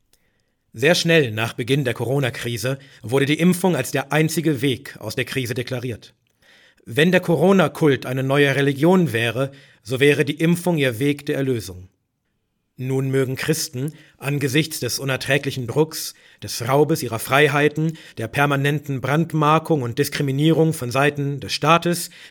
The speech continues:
der Medien, der Gesellschaft, des Arbeitgebers, der Arbeitskollegen, der Familie und womöglich der eigenen Gemeinde, sowie der Angst vor dem Verlust der Lebensgrundlage und vor Zwangsmaßnahmen des Staates ebenfalls versucht sein,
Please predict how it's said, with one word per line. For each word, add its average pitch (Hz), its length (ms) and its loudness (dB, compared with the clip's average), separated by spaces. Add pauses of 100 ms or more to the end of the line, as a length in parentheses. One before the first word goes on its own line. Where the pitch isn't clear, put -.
der 107 80 -8
Medien, 165 560 2
der 113 80 -4
Gesellschaft, 160 680 0
des - 200 -10
Arbeitgebers, 156 840 2
der 123 160 -6
Arbeitskollegen, 156 880 2 (320)
der 127 80 2
Familie 170 640 4 (240)
und 139 120 -8
womöglich 156 460 2
der 143 160 -2
eigenen 139 380 -2
Gemeinde, 139 540 -2 (300)
sowie 139 320 0
der 185 200 2
Angst 175 300 2
vor 151 60 -2
dem 139 120 -2
Verlust 156 580 0
der 120 80 -2
Lebensgrundlage 123 920 -2
und 123 120 -6
vor 131 120 -6
Zwangsmaßnahmen 120 880 -4
des 113 100 -8
Staates 135 540 -4 (360)
ebenfalls 139 540 2
versucht 120 400 -8
sein, 131 380 -2